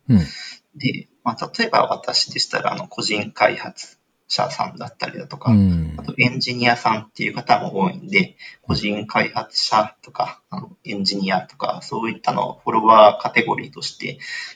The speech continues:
Speaker 2: 登録しますと。
Speaker 1: うん。
Speaker 2: で、次に、あの、私が拡散したい、さっきだったらレシピ投稿アプリだったりとか、そういうのをリリースしましたっていうツイートを、えっと、投稿してもらいますと。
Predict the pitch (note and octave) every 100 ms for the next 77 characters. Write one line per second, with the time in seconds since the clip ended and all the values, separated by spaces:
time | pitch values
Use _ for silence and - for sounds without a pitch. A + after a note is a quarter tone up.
0 | - G2+ - - F#2 - - - F#2 -
1 | - - _ _ - A2 D#2+ - - _
2 | _ - - - C#3 C#3+ D#3+ - - -
3 | - _ - F#3 G#3 F3 G#2 G2+ - -
4 | A2 G#2 F#2+ F#2 F#2 - - - - -
5 | - - - - - D3 C3+ - B2+ -
6 | - _ _ - C#3 - _ _ - -
7 | - - - G#2+ G#2 - - - - A2
8 | G#2+ G#2 A2 G2+ G2 - - - - -
9 | - - - - - - - - - -
10 | - C#3+ C#3+ G#2 G2 G#2+ A2 - G2+ G#2
11 | - G2+ F#2 - - - C3+ F3 G3 -
12 | F#3 E3+ - G2 - - G#2 F#2+ - G2
13 | - - F#2 - - - -